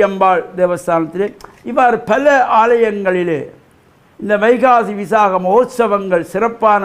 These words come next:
முறையில் நடைபெற்று கொண்டிருக்கின்றன. இவ்வாறான சிறப்பு நிகழ்வில் நாமும் கலந்து இறையருளையும் பூரணமாக பெற்று மண்ணில் நல்ல வண்ணம் வாழ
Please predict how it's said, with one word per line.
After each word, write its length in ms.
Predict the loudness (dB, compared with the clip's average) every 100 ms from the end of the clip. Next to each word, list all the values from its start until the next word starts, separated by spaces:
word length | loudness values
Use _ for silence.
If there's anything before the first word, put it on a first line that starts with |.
| -2
முறையில் 360 | 0 0 0
நடைபெற்று 360 | 0 -2 -4 -10
கொண்டிருக்கின்றன. 560 | -10 -10 -10 -10 -10 -12 -16 -20 -20 _ -6
இவ்வாறான 380 | 0 2 2 -2 0
சிறப்பு 320 | 0 0 0 0
நிகழ்வில் 380 | 0 -2 0 0
நாமும் 280 | 0 -2 -2
கலந்து 340 | -2 -2 -4 -6 -10 -20 -20 _ _ -2
இறையருளையும் 680 | 4 4 4 4 2 2 -2 -4
பூரணமாக 600 | -4 -2 -2 0 0 -2 -4
பெற்று 280 | -8 -8 -10 -10 -16 _ -4
மண்ணில் 420 | 0 0 0 0 -2 -6 -4
நல்ல 240 | -2 0 0
வண்ணம் 340 | 0 -2 -2 0
வாழ 180 | 2